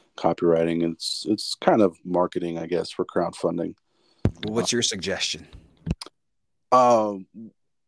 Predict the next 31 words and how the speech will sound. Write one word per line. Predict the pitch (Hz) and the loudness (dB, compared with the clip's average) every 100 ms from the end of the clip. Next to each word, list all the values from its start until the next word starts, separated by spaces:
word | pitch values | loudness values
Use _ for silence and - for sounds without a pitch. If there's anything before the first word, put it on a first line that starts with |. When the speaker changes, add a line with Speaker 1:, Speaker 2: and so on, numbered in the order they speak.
| _ _ - | _ _ -10
Speaker 1:
well, | 107 | -6
you | 107 117 | -6 0
guys | 135 139 120 | 4 4 2
have | 117 98 | -2 -4
the | 90 90 | -6 -2
audience. | 104 98 85 78 - - - | 0 -2 -8 -16 -16 -16 -16
Um, | 92 87 85 | -14 -14 -10
you | 87 | -2
guys | 92 90 | -2 0
got | 95 - | -4 -4
the | |
group. | - 98 107 - - - - | -2 2 2 0 -14 -20 -18
You've | 90 | -8
built | 95 92 92 | -4 -4 0
up | 90 - _ _ _ _ - | -2 -2 _ _ _ _ -8
actually | 92 95 - 95 92 | -6 -6 -4 -2 0
enough | 90 95 - | 0 -4 -6
supporters | - - - 95 95 90 | -14 -8 -2 0 0 -2
to | - | -6
back | 90 92 92 | -2 0 -2
something | - 92 87 82 | -4 -4 -4 -4
minimal. | 90 113 92 87 - _ _ _ _ _ | 2 2 2 -2 -6 _ _ _ _ _
So | - - 95 87 85 82 87 | -10 2 4 4 2 -2 0
the, | 85 82 82 | 0 2 0
the, | 85 85 82 80 _ _ _ _ _ _ | -2 -2 -2 -2 _ _ _ _ _ _
the | 87 | -4
idea | 78 101 - - 95 104 92 | 0 0 -2 -6 -2 0 0
behind | 82 90 87 90 | -4 -6 -8 -6
your | 127 | -6
strategy | - - 87 85 - 87 | -4 -6 -6 -10 -8 -6
would | 87 | -6